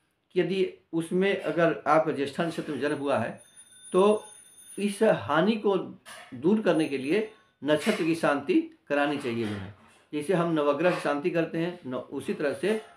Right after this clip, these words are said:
नक्षत्रों की भी शांति कर लेनी चाहिए। इसको कर लेने से आने वाली परेशानियों से मुक्ति मिल जाती है। तो अब अल-, चारों चरण में अलग अलग फल बताने आपको जा रहा हूँ।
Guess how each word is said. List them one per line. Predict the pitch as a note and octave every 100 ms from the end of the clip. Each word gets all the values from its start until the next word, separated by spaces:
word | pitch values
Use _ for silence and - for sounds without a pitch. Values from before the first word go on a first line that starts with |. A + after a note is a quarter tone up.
| _ C3+
नक्षत्रों | C#3+ E3 - F3+
की | E3 D#3+
भी | C#3+
शांति | C#3 C3+ C3 E3
कर | D3
लेनी | C#3 C3+ B2
चाहिए। | B2+ C#3+ F#3+ F#3+ _ _ D#3+
इसको | - F3+
कर | F3 D#3+
लेने | D#3 D3
से | C#3 D#3 B3 - - - - -
आने | C#3+ E3
वाली | D3+ D3
परेशानियों | C#3+ C3+ B2+ B2 A2+
से | E3+ G#3+ - _ _ _ _ -
मुक्ति | C#3+ F3+
मिल | D3+ A2+
जाती | A2 G2+ G#2
है। | A#2 - - - - - _ -
तो | G3+
अब | G#3 F#3 F#3 G3+
अल-, | - E3 E3 - _ _ _ C#3+ D3 - D#3 C#3 -
चारों | D#3 F3+
चरण | F#3 F3 F#3
में | F3+
अलग | E3+
अलग | E3+ E3+
फल | - D#3+
बताने | D3+ D3+ D3 C#3+
आपको | C3+ C3+
जा | B2+
रहा | A2+
हूँ। | A2+